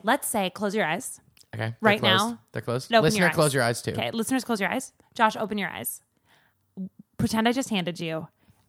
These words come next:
Speaker 1: a lottery ticket. It, you won. What is the first
Speaker 2: Why are you sharing this with me? You won. You know that you, you won.
Speaker 1: Look,
Speaker 2: What?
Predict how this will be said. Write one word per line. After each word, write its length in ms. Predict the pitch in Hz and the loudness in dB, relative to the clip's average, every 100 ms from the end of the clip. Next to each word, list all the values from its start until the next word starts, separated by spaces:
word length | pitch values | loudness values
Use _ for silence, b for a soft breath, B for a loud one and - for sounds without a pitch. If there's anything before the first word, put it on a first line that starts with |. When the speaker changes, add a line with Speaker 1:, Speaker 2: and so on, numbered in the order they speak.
| - | -6
Speaker 1:
a 60 | 202 | 0
lottery 320 | 175 156 - | 0 -2 -6
ticket. 260 | - - - _ - | -14 -16 -16 _ -4
It, 120 | 196 - - | -4 -4 -10
you 180 | 190 190 | -4 -2
won. 380 | 175 - - - _ _ _ _ _ b b b b 185 | -2 -4 -8 -14 _ _ _ _ _ b b b b -8
What 340 | 180 240 302 | 2 2 2
is 220 | 277 247 226 | -2 -2 -4
the 80 | 226 | -12
first 320 | - - 220 | -12 0 4
Speaker 2:
Why 140 | 175 | 4
are 40 | 208 | 4
you 100 | 185 | 4
sharing 320 | - 214 202 | 4 2 2
this 160 | 127 110 | 0 -2
with 140 | - | -4
me? 200 | 101 - b b b _ _ | -6 -8 b b b _ _
You 220 | - 233 | 4 4
won. 420 | 262 127 65 113 117 | 4 -2 -6 -10 -6
You 180 | 147 220 | 2 4
know 180 | 240 277 | 6 2
that 120 | 220 | 2
you, 120 | 156 156 | 2 2
you 180 | 151 | 2
won. 400 | 151 233 - 107 - | 2 2 0 -4 -8
Speaker 1:
Look, 160 | 226 214 | -8 -4
Speaker 2:
What? 160 | - | -4